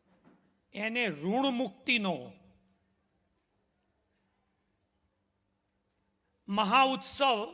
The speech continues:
આપણે માનવાની જરૂર છે. આપણને આ વ્યક્તિએ "સ્યાદવાદ વર્તતો અસ્મિન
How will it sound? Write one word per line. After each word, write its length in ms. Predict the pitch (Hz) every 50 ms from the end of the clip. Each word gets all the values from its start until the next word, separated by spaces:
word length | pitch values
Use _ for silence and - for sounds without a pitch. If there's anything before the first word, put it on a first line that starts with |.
| - - - _ _ _ _ _ _ _ _ _ _ _ _ _ _ _ _ _ _ _ _ _ _ _ -
આપણે 340 | 185 196 196 - 247 247 247
માનવાની 540 | 226 220 226 226 233 233 233 226 226 202 170
જરૂર 260 | 202 190 190 190 -
છે. 240 | - - - - - - - - _ _ _ _ _ _ _ _ _ _ _ _ _ _ _ _ _ _ _ _ _ _ _ _ _ _ _ _ _ _ _ _ _ _ _ _ _ _ _ _ _ _ _ _ _ _ _ _ _ _ _ _ _ _ _ _ _ _ _ _ _ _ _ _ _ _ _ _ -
આપણને 400 | 226 247 254 277 269 269 277 277 277 269
આ 140 | - 285 311
વ્યક્તિએ 640 | 294 311 285 - - - - - 240 214 196 185 185 - - - - - - - _ _ _ _ _ _ _ _ _ _ _ _ _ _ _ _ _ _ _ _ _ _ _ _ _ _ _ _ _ _ _ _ _ -
"સ્યાદવાદ 720 | - - - - 262 277 277 277 269 262 240 254 262 262 254
વર્તતો 540 | 247 214 240 247 240 - - 294 - - 285 269
અસ્મિન 380 | 262 233 - - 247 254 262